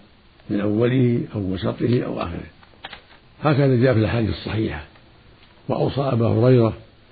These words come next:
وأبا الدرداء وغيرهما، أوصاهما بصيام ثلاثة أيام من كل شهر، وأوصى عبد الله بن عمر بذلك. لكن جاء في بعض الأحاديث وصية بأيام البيض،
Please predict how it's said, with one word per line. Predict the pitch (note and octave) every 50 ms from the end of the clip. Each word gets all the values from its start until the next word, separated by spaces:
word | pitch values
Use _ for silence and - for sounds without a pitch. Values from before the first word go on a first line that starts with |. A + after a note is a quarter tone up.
| - _ _ - -
وأبا | - - D3+ B2+ A#2 A2
الدرداء | A2 G#2+ B2+ C3 B2 A2+ A2+ A#2+ A#2 C3 C#3+ - - -
وغيرهما، | B2 A2 A2 A#2 A2+ A#2 A#2+ B2 B2+ A#2+ A#2+ A#2+ A#2 - - - - _ _ - - _ _ - -
أوصاهما | C3+ C3 - - - C3+ C#3+ B2 B2 A2+ A2
بصيام | A2 G#2+ G2 - - - - A#2+ A#2
ثلاثة | G#2+ G2+ G#2 G#2+ G2+ - - B2
أيام | A#2 A#2+
من | - - -
كل | B2 A#2 G#2
شهر، | - - G2+ F2+ - - - - - - _ _ - - - - - _ _ _ _ _ - - - - -
وأوصى | A#2+ - - - - B2+
عبد | B2 A#2+ B2 B2 A#2
الله | A#2 A#2+ G#2+
بن | G#2+ G#2 G#2
عمر | G#2+ A#2 A2
بذلك. | G#2 G#2 G2 G2+ A2+ A#2 A#2 A2 G#2+ G#2 - - - - - _ - _ _ _ _ _ - _ _ _ _ _ _ _ _ _ _ - - - _ _ _ -
لكن | E3 D#3+ C#3 B2+ C3
جاء | C#3 F#3+ F#3 F3
في | C#3 C#3+
بعض | C3+ B2+ A#2
الأحاديث | A#2 A2+ G#2+ - F2 G#2 A2 A#2+ A#2+ A#2+
وصية | A#2 A2 - - - A#2
بأيام | A2+ B2 A#2 A2 A#2 A#2 A2
البيض، | G#2 F#2+ G2 A2+ G#2+ F#2